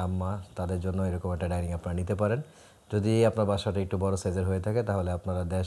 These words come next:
এবং প্রবাস থেকে যারা আমাদের ভিডিওগুলো দেখছেন, আপনারা এরকম একটা ডাইনিং টেবিল নিতে পারেন। তো ভিডিওটা বেশি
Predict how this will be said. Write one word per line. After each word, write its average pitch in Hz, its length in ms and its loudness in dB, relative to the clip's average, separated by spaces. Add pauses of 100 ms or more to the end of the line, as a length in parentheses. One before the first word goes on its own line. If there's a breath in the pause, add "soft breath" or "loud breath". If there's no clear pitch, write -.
এবং 90 180 -2
প্রবাস 95 260 -2
থেকে 95 180 0
যারা 90 180 0
আমাদের 85 220 -4
ভিডিওগুলো 85 300 -2 (100)
দেখছেন, 104 300 -4 (640 soft breath)
আপনারা 98 240 0
এরকম 90 220 -2
একটা 85 160 -4
ডাইনিং 87 200 -2
টেবিল 85 220 -2
নিতে 90 200 -2
পারেন। 82 160 -2 (460 loud breath)
তো - 60 -2 (100)
ভিডিওটা 110 300 6
বেশি - 140 0